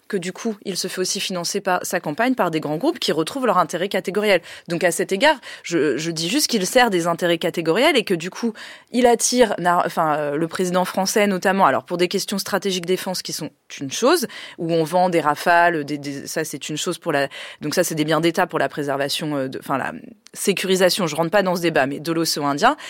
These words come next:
mais il y a aussi des entreprises privées, et là en fait, il parle du coup, mais sauf que quand il a, quand Narendra Modi attire ces grands groupes français, en, en l'occurrence dans le marché indien, enfin,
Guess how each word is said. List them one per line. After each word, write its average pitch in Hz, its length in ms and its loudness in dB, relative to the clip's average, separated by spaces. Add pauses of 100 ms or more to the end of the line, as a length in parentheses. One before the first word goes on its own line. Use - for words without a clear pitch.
(180)
mais 180 80 -2
il 175 40 2
y 175 40 6
a 160 40 6
aussi 175 200 0
des 165 160 2
entreprises 160 460 -6
privées, 269 360 0
et 202 60 4
là 247 100 8
en 214 60 4
fait, - 240 2 (240)
il 208 160 0
parle 269 280 4
du 202 160 -4
coup, - 180 -6
mais 196 200 2 (180)
sauf 254 180 -4
que 226 80 -6
quand 302 280 2
il 240 80 4
a, - 160 2
quand 294 200 2
Narendra 208 420 4
Modi 196 340 2
attire 185 340 0
ces 190 140 0
grands 175 220 0
groupes 190 260 0
français, 190 640 -2 (480)
en, 139 100 -2
en 139 140 -2
l'occurrence 160 380 -2 (300)
dans 180 160 4
le 180 60 4
marché 175 220 2
indien, 180 160 2
enfin, 156 220 0